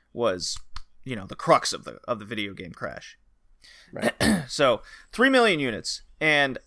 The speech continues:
Speaker 1: how many units did the Wii U sell in its first three years?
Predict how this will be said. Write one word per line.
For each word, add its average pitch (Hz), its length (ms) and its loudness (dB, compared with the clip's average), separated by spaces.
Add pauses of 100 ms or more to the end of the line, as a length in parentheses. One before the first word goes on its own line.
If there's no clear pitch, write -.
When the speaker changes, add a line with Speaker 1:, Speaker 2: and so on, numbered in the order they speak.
Speaker 1:
how 311 480 2
many 226 500 -2
units 180 460 0
did 151 180 -2
the 135 100 0
Wii 139 300 -4
U 127 220 -4
sell 104 320 0
in 98 60 -8
its - 120 -12
first - 260 -10
three 90 200 -10
years? 73 420 -14